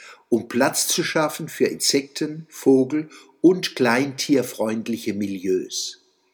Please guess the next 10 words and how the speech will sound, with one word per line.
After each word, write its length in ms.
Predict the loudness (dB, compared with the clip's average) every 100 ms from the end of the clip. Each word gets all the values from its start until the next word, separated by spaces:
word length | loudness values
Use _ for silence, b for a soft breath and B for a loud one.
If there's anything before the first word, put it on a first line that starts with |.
| _ _ _ _ _ _
Kein 440 | -6 -2 0 -2 -6
Stück 380 | -8 -6 -6
Land 460 | -4 -4 -6 -8 -10
ist 260 | -10 -8 -6
zu 160 | -8
klein, 500 | -4 -4 -4 -8 -10 -18 _ _ B B B B B -10
kein 420 | -2 2 2 0
Balkon 720 | -2 0 -2 -4 -4 -4 -4
zu 180 | -6 -4
schmal, 640 | -4 -4 -4 -6 -8 -10